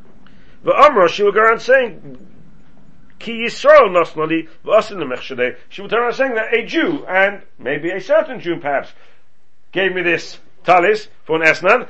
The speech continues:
and we know that this talis was Plini's talis beforehand, and they'll turn around thinking, "Oy vey, Pliny has frequented this base Zainos, with this Zainos there, Chas v'Shalom." And we might come to falsely accuse a Jew doing something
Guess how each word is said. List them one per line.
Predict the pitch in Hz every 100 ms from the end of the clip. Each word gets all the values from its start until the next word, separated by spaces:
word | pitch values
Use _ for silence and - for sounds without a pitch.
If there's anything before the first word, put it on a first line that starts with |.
| -
and | 175
we | 208
know | 247
that | 202
this | 196 202
talis | 202 208 180
was | 175 175 156
Plini's | - 185 190 175 156
talis | 156 147 135
beforehand, | 139 110 131 165 175 - -
and | 156
they'll | 185
turn | 180 214 226
around | 233
thinking, | 262 277 202
"Oy | 220
vey, | 240 262
Pliny | 151 180 262 214
has | 165 180
frequented | - 240 285 202 175 180 - - - -
this | 180 202 - - - - -
base | 131 190 214 214 -
Zainos, | 151 269 320 233 160 - - -
with | 180
this | 233 175
Zainos | 233 277 233
there, | 170
Chas | 175 151
v'Shalom." | 165 151 139 123 - -
And | 175
we | 196
might | 240 -
come | 262 -
to | 220
falsely | - 226 247 247 247
accuse | 247 - 285 254 175 - - - - - - - 175
a | 190
Jew | 170 254 226 - - -
doing | 208 226
something | 240 233 226